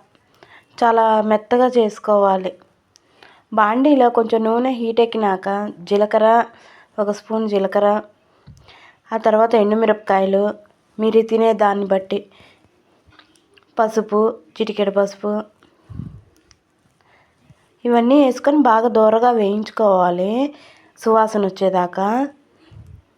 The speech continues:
కొత్తిమీర పేస్ట్ చేసుకున్నాం కదా, అది కూడా వేసుకోవాలి. సిమ్లో పెట్టుకొని చేసుకోవాలి. కొత్తిమీరలో ఉన్న నీరంతా పోయేదాకా బాగా వేయించుకోవాలి సిమ్లో పెట్టుకొని. నీరు ఉంటుంది కదా, ఆ నీరు పోయేదాకా.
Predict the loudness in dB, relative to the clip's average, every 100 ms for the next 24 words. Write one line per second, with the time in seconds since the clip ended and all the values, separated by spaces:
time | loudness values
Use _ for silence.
0 | _ _ -20 _ _ _ _ _ -2 2
1 | 4 4 4 4 2 0 2 2 2 -2
2 | 0 0 0 2 2 0 -8 _ _ _
3 | _ -4 2 4 4 4 4 2 0 2
4 | 2 2 -2 -2 -4 -6 -18 _ -4 0
5 | 2 4 4 0 -2 -4 -4 -6 -4 -2
6 | 0 0 -2 -4 -4 -6 -12 _ _ _
7 | _ _ _ _ -2 2 4 4 4 4
8 | 4 2 2 2 2 2 2 0 4 4
9 | 4 2 4 2 4 4 4 2 2 2
10 | 0 -4 0 2 4 2 -2 -4 -4 -4
11 | -2 -2 -2 -4 -4 -2 -2 -4 -6 -8
12 | -20 -20 -6 0 2 2 0 -4 -2 0
13 | 0 0 -2 -2 0 0 2 0 -2 -4
14 | -6